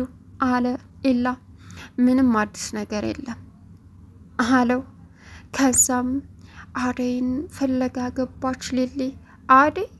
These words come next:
አደይ» እያለች መጣራት ጀመረች። አደይ የለችም። በጣም ያሳዝናል። ከዛም «የት ሄደች?» አለች ቤዛና ፍቅር። «እኔ ምንም አውቀው ነገር የለም»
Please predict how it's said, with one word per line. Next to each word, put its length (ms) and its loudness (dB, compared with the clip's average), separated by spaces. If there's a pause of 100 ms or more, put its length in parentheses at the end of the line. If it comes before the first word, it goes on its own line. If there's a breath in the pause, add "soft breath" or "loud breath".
(420)
አደይ» 340 2 (300)
እያለች 600 0 (140)
መጣራት 720 -2 (100)
ጀመረች። 680 -2 (520 loud breath)
አደይ 380 0 (100)
የለችም። 800 -4 (480)
በጣም 580 2
ያሳዝናል። 760 -4 (580 loud breath)
ከዛም 460 0 (720 loud breath)
«የት 260 6
ሄደች?» 380 2 (640)
አለች 540 2 (520 loud breath)
ቤዛና 540 6
ፍቅር። 300 -6 (220 loud breath)
«እኔ 240 8
ምንም 240 6
አውቀው 320 2
ነገር 320 -4
የለም» 300 -6